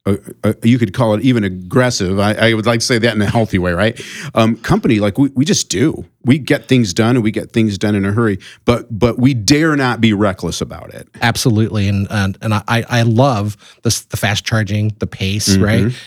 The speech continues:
Speaker 2: I think a lot of people who work here really do appreciate that because we will pivot on a dime to be successful.
Speaker 1: Yep.
Speaker 2: We will take the risk or the chance to get there.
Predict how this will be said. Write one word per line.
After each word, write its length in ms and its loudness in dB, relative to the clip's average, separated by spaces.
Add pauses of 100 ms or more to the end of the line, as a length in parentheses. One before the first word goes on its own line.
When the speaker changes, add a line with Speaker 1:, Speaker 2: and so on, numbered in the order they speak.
Speaker 2:
I 80 2
think 160 0
a 60 2
lot 140 0
of 80 -2
people 260 2
who 60 2
work 200 0
here 100 4
really 400 2
do 220 2
appreciate 600 -2
that 220 -6 (280)
because 320 2
we 160 4
will 440 2 (360)
pivot 340 2
on 160 -2
a 80 0
dime 380 -2
to 120 -8
be 140 -4
successful. 720 -8
Speaker 1:
Yep. 140 -2 (160)
Speaker 2:
We 160 4
will 300 4
take 420 -2
the 80 0
risk 400 0
or 60 0
the 100 -2
chance 400 -4
to 100 -6
get 220 -2
there. 220 -6